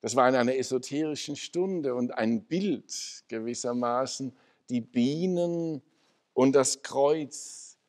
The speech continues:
von Golgatha. Heute blickt man mit größter Sorge hin, sozusagen, auf Jerusalem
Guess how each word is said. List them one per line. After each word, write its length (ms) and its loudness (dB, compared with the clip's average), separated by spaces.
von 380 0
Golgatha. 840 0
Heute 300 -6
blickt 360 -8
man 180 -2
mit 260 -6
größter 600 0
Sorge 640 6
hin, 560 -2
sozusagen, 1000 -8
auf 300 -6
Jerusalem 1080 -4